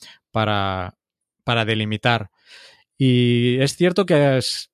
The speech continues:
la percepción es que cada vez hay ve-, eventos extremos más seguido, pero para sacar, por ejemplo, la, la lluvia de un periodo de,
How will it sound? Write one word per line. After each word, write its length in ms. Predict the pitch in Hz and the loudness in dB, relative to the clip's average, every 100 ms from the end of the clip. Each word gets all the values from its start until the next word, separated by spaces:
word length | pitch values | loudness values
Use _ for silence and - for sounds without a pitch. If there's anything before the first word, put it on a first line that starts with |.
| _ | _
la 320 | 190 165 131 | -12 -8 -4
percepción 460 | 135 127 123 156 | -4 -2 0 2
es 80 | 185 | 2
que 100 | - | 0
cada 220 | 147 151 | 2 6
vez 320 | 160 185 190 156 | 6 4 0 -2
hay 220 | 139 143 | 0 2
ve-, 180 | 143 135 | 2 2
eventos 480 | 135 139 160 160 | 2 2 0 0
extremos 840 | 147 131 - - 165 139 196 - - _ | -4 -10 -2 2 4 2 0 -4 -16 _
más 440 | 131 120 123 - | -6 -2 -2 -4
seguido, 560 | - 131 120 175 135 104 _ - _ _ - | -6 -2 2 4 2 0 _ -20 _ _ -2
pero 300 | 135 127 113 | 2 2 2
para 260 | 120 120 117 | 0 0 -2
sacar, 420 | 131 113 139 156 | -4 0 2 2
por 120 | 170 | 2
ejemplo, 380 | 160 190 170 143 | 2 0 2 2
la, 680 | 127 120 117 113 110 107 113 | 2 0 0 0 -2 -4 -4
la 160 | 113 | -4
lluvia 580 | 117 165 196 139 117 110 | 2 2 4 2 2 0
de 360 | 104 113 107 107 | -2 -2 -2 -4
un 140 | 120 | -4
periodo 360 | 139 151 160 151 | 0 2 4 4
de, 420 | 147 143 139 | 2 -2 -4